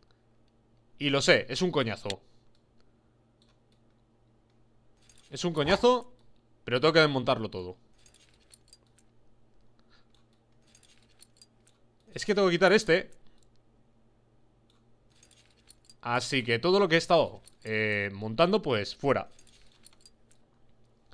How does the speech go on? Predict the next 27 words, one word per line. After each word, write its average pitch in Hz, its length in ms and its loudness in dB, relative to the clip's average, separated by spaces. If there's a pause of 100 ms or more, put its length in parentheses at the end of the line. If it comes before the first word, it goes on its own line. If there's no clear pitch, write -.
(1300)
Bien, 104 260 -4
esto 110 180 -6
por 104 100 -8
aquí 208 440 -6 (320)
y 160 100 0
por 123 140 -2
allí. 101 260 -8 (480)
Pues 175 180 -2
tengo 247 180 0
muchas 262 260 2
ganas 240 220 2
de 190 100 0
empezar 131 320 2
lo 226 160 2
que 117 120 0
es 180 120 0
a 165 180 4
coger 170 380 -2
tanques 214 520 -2
para... 98 540 -4 (480)
Para 98 600 -2
trabajar 110 420 0
yo 170 140 0
en 127 80 -2
ellos 135 400 -2
y... 101 460 -8 (1200)
y 110 760 0